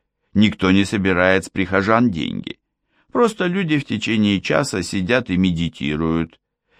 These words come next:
Если кого-то посетило вдохновение, он подымается и говорит, что чувствует. Мне,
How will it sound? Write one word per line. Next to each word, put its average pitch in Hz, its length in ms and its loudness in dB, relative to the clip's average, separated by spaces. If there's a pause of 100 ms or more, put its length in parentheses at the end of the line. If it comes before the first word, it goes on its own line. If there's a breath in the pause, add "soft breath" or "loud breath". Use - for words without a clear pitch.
Если 110 360 2
кого-то 110 480 0
посетило 87 640 -2
вдохновение, 147 920 0 (320)
он 185 180 0
подымается 160 840 0
и 110 240 0
говорит, 110 560 0
что - 340 -2
чувствует. 87 720 -4 (480)
Мне, 101 600 4